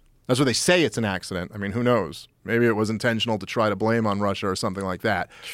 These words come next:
But even saying it was an accident, okay, they accidentally attacked nato.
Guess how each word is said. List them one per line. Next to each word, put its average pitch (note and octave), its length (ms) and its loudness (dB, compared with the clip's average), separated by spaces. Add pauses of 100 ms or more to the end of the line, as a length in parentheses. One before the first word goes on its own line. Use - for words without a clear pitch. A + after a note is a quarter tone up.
(160)
But D3+ 80 6
even G3 240 4
saying G3+ 240 4
it G3 60 2
was F#3 100 6
an F3+ 80 4
accident, F3+ 360 0
okay, C3 160 2
they C3 160 4
accidentally E3+ 520 2
attacked A#2+ 380 2
nato. G#2 440 0